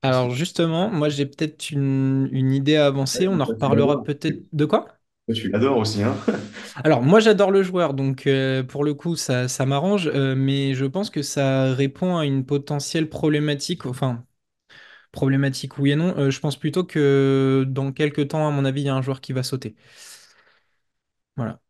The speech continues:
Speaker 1: Il y en a un, il y en a un, je pense, qui fait pas l'affaire, et à mon avis, ça va le couper très vite, ou alors ils vont
Speaker 2: Initiales.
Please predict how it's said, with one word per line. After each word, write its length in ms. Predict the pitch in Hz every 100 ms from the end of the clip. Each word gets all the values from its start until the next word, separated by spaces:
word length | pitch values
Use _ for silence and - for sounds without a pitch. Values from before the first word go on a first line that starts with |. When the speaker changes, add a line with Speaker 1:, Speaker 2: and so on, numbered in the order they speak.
| -
Speaker 1:
Il 80 | 131
y 60 |
en 100 | 131
a 40 | 135
un, 220 | 139 147
il 60 | 143
y 60 |
en 100 | 143
a 40 | 147
un, 120 | 165
je 100 | -
pense, 200 | 151 -
qui 100 | 139
fait 140 | 151
pas 140 | 143 151
l'affaire, 600 | 147 - 151 160 160 123
et 400 | 127 127 127 127
à 60 |
mon 180 | 127 131
avis, 220 | 135 135
ça 160 | 135 131
va 100 | 123
le 60 |
couper 360 | 120 127 131 131
très 220 | 131 135
vite, 320 | 135 151 -
ou 80 | 131
alors 240 | 123 131 131
ils 80 |
vont 200 | 120 123
Speaker 2:
Initiales. 440 | 123 123 120 123